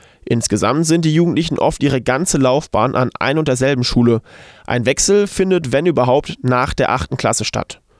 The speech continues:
Zum Beispiel, weil die aktuelle Schule nicht den Schwerpunkt anbietet, den die Jugendlichen machen wollen. Oder sie wechseln zum Beispiel auf die deutsche Spezialabteilung am Goethe-Kolleg in Bukarest. Das Besondere dabei, die Schülerinnen und Schüler machen einen Doppelabschluss.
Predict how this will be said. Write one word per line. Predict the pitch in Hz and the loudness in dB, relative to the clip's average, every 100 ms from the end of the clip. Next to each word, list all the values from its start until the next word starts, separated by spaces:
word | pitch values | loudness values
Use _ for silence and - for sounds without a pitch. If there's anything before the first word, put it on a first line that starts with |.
| _ _ | _ _
Zum | 120 | -2
Beispiel, | 107 120 - 185 185 | 0 0 2 2 2
weil | 139 143 | 2 0
die | - | 0
aktuelle | 117 - 127 120 | -2 -2 2 2
Schule | - 127 151 | 2 2 2
nicht | 139 147 - | 2 0 0
den | 139 | -2
Schwerpunkt | - 135 135 - | -2 -2 -2 -2
anbietet, | 113 123 180 185 - - - | 0 0 0 -2 -4 -20 -4
den | 170 180 | 0 2
die | 147 | 2
Jugendlichen | 123 80 - 156 | 2 0 0 2
machen | 120 - 98 | 2 0 -2
wollen. | 71 - - - _ | -2 -6 -12 -20 _
Oder | 139 180 220 220 | 2 2 2 2
sie | 175 170 | 2 0
wechseln | - - 175 | 0 0 0
zum | - 135 | 0 2
Beispiel | 131 143 139 | 2 2 2
auf | 117 - | 2 2
die | 127 | 2
deutsche | 120 123 - 127 | 4 2 2 0
Spezialabteilung | - 120 131 135 117 - 120 143 | -2 0 0 0 -2 0 2 2
am | 143 139 | 0 0
Goethe-Kolleg | 123 139 139 127 120 - | 0 0 0 2 2 2
in | 123 | 0
Bukarest. | 113 113 104 - - - - _ - - - | 0 0 -2 -4 -8 -14 -14 _ -20 -20 -6
Das | - 104 | -4 -2
Besondere | 120 127 151 170 | 2 2 2 0
dabei, | 170 156 156 175 202 - - - 135 | 0 2 2 2 0 -8 -20 -4 -2
die | |
Schülerinnen | 127 185 180 170 | 2 2 4 2
und | 139 | 0
Schüler | - 185 185 | 0 0 2
machen | 151 147 156 | 2 0 0
einen | 127 139 131 | 0 0 0
Doppelabschluss. | 123 139 147 107 110 - - - - | 0 0 0 0 -2 -4 -6 -8 -12